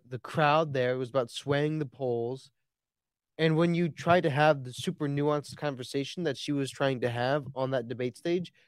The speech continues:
she's gonna just make, make herself actually look silly in the eyes of most people, which is how most serious conservative and Republican voters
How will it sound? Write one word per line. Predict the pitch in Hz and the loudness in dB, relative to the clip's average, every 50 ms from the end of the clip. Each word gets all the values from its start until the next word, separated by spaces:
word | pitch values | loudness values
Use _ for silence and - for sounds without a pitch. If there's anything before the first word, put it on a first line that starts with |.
| _ _ _ | _ _ _
she's | - 156 143 | -6 -4 0
gonna | 135 202 202 185 165 143 | 6 6 6 8 6 4
just | 143 143 120 135 | 2 -2 -2 -2
make, | 147 147 143 143 139 _ - | 0 2 2 2 0 _ -10
make | 147 143 123 | -10 -8 -6
herself | 127 123 - 139 120 - | -6 -6 -4 -4 -4 -4
actually | 123 127 - - 135 120 | -4 -6 -6 -6 -6 -6
look | 117 113 - | -6 -6 -8
silly | - - - 180 170 143 123 117 120 - _ _ _ - | -10 -4 0 0 2 2 0 -2 -4 -8 _ _ _ -10
in | 139 143 | -4 0
the | 139 | 2
eyes | 135 131 120 131 | 2 2 2 0
of | 135 | -4
most | 127 120 - _ - | -4 -4 -4 _ -4
people, | 175 156 - - - - _ _ _ _ _ - | -4 -2 -2 -8 -14 -14 _ _ _ _ _ -8
which | 143 139 | -6 -4
is | 147 143 139 | -4 0 2
how | 147 147 | 4 4
most | 147 156 156 156 151 - - - - | 6 8 6 6 6 4 -4 -12 -2
serious | - 170 156 143 147 139 - | 2 2 4 4 2 0 -2
conservative | - 143 131 - 151 143 139 135 135 123 131 | -6 -8 -6 -2 0 0 0 0 -2 -4 -4
and | 127 | -8
Republican | 120 117 135 131 127 127 117 135 123 | -6 -4 -4 -4 -4 -4 -6 -6 -4
voters | 123 131 131 123 117 120 120 - | -2 -2 -2 0 -2 -4 -6 -6